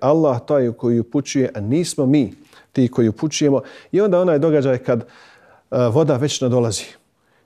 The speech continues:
i kad se vjernici ukrcavaju i kad, e, Nuh alejselam kao otac poziva svoje dijete: „Hajde sine, ja bunejje,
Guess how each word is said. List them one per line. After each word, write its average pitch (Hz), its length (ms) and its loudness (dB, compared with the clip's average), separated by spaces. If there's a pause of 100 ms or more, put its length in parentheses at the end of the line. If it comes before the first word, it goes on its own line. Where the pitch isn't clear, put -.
i 127 100 -10
kad 127 220 -2
se 127 240 0 (280)
vjernici 139 520 0
ukrcavaju 123 760 -2 (220)
i 127 80 -4
kad, 127 280 -4
e, - 40 -20 (720)
Nuh 165 220 0
alejselam 143 540 -2
kao 120 240 0
otac 139 320 -2
poziva 117 760 -2
svoje 117 320 0
dijete: 110 460 -4 (100)
„Hajde 131 360 -2
sine, 113 460 -4 (160)
ja 117 180 2
bunejje, 110 480 0